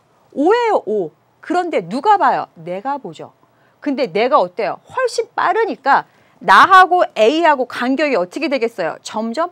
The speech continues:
벌어질 거예요. 근데 나는 럭셔리 차에 타고 있죠. 나는 가만히 있다고 느끼는 거예요. 근데 점점 거리가 멀어져요. 그러니까 A가 어떻게 가는 것처럼 보여요? 그렇죠. 서쪽, 왼쪽으로 가는 것처럼 보인다는 거예요.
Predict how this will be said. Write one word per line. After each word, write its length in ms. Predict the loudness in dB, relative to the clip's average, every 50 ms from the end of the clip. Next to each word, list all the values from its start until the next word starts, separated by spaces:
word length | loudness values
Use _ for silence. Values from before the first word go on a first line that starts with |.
| _ _
벌어질 580 | -20 -20 -18 -16 -12 -10 -8 -8 -8 -10 -16 -16
거예요. 240 | -18 -20 -20 -20 -20 _ _ _ _ _ _ _ _
근데 280 | -6 -6 -2 -2 -2 0
나는 400 | 2 0 0 0 0 -4 -4 -2
럭셔리 440 | -2 -2 -2 -2 -8 -8 -8 -8
차에 220 | -10 -8 -8 -8 -8
타고 300 | -8 -12 -14 -12 -12 -14
있죠. 280 | -14 -14 -14 -16 -16 -16 _ _ _ _ _ _
나는 260 | -2 -2 -2 -2 -8
가만히 480 | -12 -10 -6 -4 -4 -4 -4 -4 -6 -6
있다고 280 | -4 -4 -4 -4 -4
느끼는 420 | -8 -10 -12 _ -12 -12 -12 -12 -12
거예요. 380 | -14 -14 -12 -10 -10 -10 -10 -12 _ _ _ _
근데 260 | -6 -2 0 0 -2
점점 440 | -2 -2 -4 -4 -2 0 -2 -2 -4
거리가 400 | -2 0 0 0 2 2 0 0
멀어져요. 800 | 2 2 0 0 0 0 -2 -2 -4 -2 0 0 -2 -2 -6 -10
그러니까 340 | -10 -10 -6 -2 -2 -2 -2 0
A가 300 | 0 0 0 0 0 0 0
어떻게 400 | -2 -2 -6 -10 -10 -10 -10 -10 _ _ _ _
가는 260 | -4 -4 -4 -4 -4
것처럼 340 | -6 -8 -6 -8 -8 -8 -8
보여요? 540 | -8 -6 -6 -4 -2 0 2 4 4 2 2 -4 _ _ _ _
그렇죠. 580 | _ -18 -12 -8 -8 -8 -8 -8 -10 -12 -12 -12 -12
서쪽, 520 | _ -20 -20 -20 -20 _ _ -10 -10 -10 -12
왼쪽으로 640 | -14 -14 -10 -10 -12 -10 -10 -10 -8 -8 -8 -8
가는 240 | -8 -8 -10 -10 -12
것처럼 320 | -14 -18 -18 -18 -20 -20
보인다는 520 | -18 _ -18 -18 -16 -20 -20 -20 -20 _ _
거예요. 240 | _ _ _ _